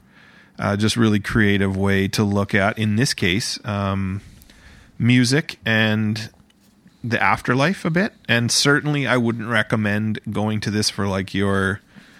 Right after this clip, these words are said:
um, religious answers to anything. But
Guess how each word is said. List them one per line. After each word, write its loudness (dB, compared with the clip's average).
um, -4
religious 2
answers 0
to 2
anything. -2
But -4